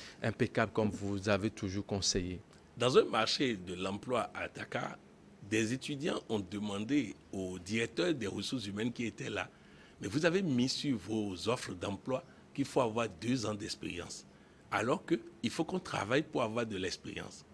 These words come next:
Speaker 2: Et un directeur des ressources humaines de leur répondre, « En fait, c'est des copies-collées qu'on fait. Sinon, en réalité,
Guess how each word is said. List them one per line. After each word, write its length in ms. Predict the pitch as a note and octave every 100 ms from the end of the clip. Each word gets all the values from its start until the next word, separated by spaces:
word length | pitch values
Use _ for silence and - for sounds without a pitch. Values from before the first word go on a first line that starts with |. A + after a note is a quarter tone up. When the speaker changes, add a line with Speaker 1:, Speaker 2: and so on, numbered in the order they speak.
| - - -
Speaker 2:
Et 80 | B2+
un 60 |
directeur 400 | F3 C#3 C3 F3
des 100 | C3+
ressources 360 | A2 G#2 D3 A#2
humaines 260 | G#2+ A#2+
de 80 | A2
leur 220 | G2 G#2+
répondre, « 440 | G#2 G2 - A#2+ B2+ - - - -
En 100 | A2+
fait, 240 | - C#3+ - - - -
c'est 160 | - A2+
des 120 | A#2
copies-collées 760 | - C3 - E3 - A2 A2+
qu'on 140 | A2+ C3
fait. 260 | - G#2+ - - - -
Sinon, 380 | - B2+ A#2
en 80 | A#2
réalité, 500 | A2 A2 A2 G#2 C3+